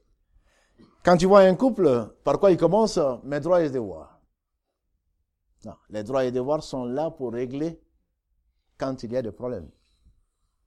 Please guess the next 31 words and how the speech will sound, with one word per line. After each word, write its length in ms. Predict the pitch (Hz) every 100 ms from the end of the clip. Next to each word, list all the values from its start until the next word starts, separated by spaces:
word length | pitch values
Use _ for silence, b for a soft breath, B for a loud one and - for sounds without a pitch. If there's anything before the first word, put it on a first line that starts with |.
| _
En 80 | 104
pratique, 500 | 127 123 185 - -
tu 100 | 117
considères 480 | 127 123 123 123 110
ton 160 | 117
époux 380 | 127 127 185 180 _ _ _ _ _ _ _ _ _
comme 220 | 127 120
toi-même. 420 | 123 117 95 76 65 _ _ _ _ _ _ _ _ _ _ _ _ _ _
Tu 100 | 95
considères 380 | 101 110 123 123
ton 160 | 127 131
épouse 500 | 131 196 160 117 95 _ _ _ _ _ _ _
comme 260 | - 135 131
ta 140 | 123
sœur. 520 | 110 151 101 76 _ _ _ _ _ _
C'est 140 | - 123
le 60 |
minimum. 420 | 139 147 127 87 78 - _ _ _ _ _ _ _
Elle 160 | 110 151
a 80 | 190
des 100 | 180
droits 180 | 202
sur 200 | 202 190
toi 400 | 180 180 180 208 185
et 80 |
Allah 240 | 160 160 160
subhanahu 440 | 160 147 165 156
wa 40 | 156
ta'ala 160 | 151
a 60 | 151
voulu 480 | 160 220 233 233